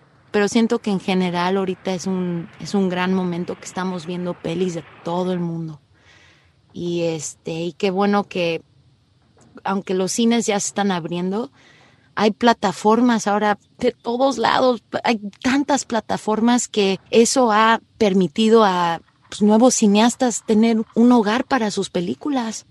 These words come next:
Muchas chavas he visto sus pelis de terror en Shudder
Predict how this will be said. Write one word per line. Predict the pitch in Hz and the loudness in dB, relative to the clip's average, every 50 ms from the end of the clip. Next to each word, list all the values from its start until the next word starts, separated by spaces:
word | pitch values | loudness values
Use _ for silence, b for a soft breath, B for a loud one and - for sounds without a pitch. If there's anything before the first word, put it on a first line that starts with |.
| b b b b b b b b b b | b b b b b b b b b b
Muchas | - 196 220 254 269 - - 311 294 - - | 2 4 6 4 4 4 2 0 0 0 -2
chavas | - - 240 247 269 285 277 - - | -2 -2 0 0 0 0 0 0 0
he | - | 0
visto | 226 233 247 - - - 277 247 | 0 0 0 0 0 0 0 0
sus | - 233 202 - | -2 -4 -6 -4
pelis | - - 214 220 233 247 220 - | -2 -2 0 2 2 0 0 0
de | 220 | -2
terror | - - - 190 180 202 214 220 226 | -2 -2 -4 -2 0 2 2 4 4
en | 214 196 185 | 2 2 2
Shudder | - - - 233 233 254 247 247 214 180 156 | 0 0 2 4 4 4 4 2 0 -2 -4